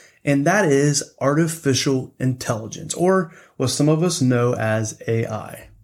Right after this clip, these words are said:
So you've probably heard people talk, or maybe you even said it yourself. People are talking about the fear that they have of A I taking over their jobs and making us obsolete.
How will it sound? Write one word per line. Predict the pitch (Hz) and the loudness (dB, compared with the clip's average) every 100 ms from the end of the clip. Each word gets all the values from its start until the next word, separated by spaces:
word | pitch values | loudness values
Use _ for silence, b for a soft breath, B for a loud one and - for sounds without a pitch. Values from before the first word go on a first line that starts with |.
| - | -4
So | - | 0
you've | 214 160 | 2 2
probably | - 226 262 | 0 0 2
heard | 240 185 196 160 | 0 2 0 0
people | 185 165 | -2 -2
talk, | 165 - 165 190 185 - | -2 -4 -2 -2 -4 0
or | |
maybe | 147 190 208 | 0 2 2
you | 170 185 | 2 2
even | 165 160 | 2 2
said | - 143 | 2 2
it | 139 | 0
yourself. | 117 110 - 117 - - | -2 -2 -2 -4 -6 -12
People | - 202 294 | -8 0 0
are | - | 0
talking | - 208 208 | -2 -2 2
about | 165 143 | 2 2
the | 135 | 0
fear | - - 185 202 | -6 -2 0 2
that | 226 | 2
they | 233 | 2
have | - 143 110 107 120 | 0 -2 -2 -4 -6
of | - - | -6 -2
A | 180 175 | 0 2
I | 117 123 | 0 -2
taking | - 143 139 156 156 | -2 -2 0 2 2
over | 151 127 120 127 | 2 0 0 0
their | 123 127 | 0 -2
jobs | 117 113 107 120 - | 0 -2 -4 -6 0
and | 131 | 4
making | 131 131 185 180 - | 4 2 2 0 0
us | 127 147 - _ _ _ | -2 -2 -6 _ _ _
obsolete. | 120 120 117 - 131 131 - | -2 -2 0 -2 0 -2 -4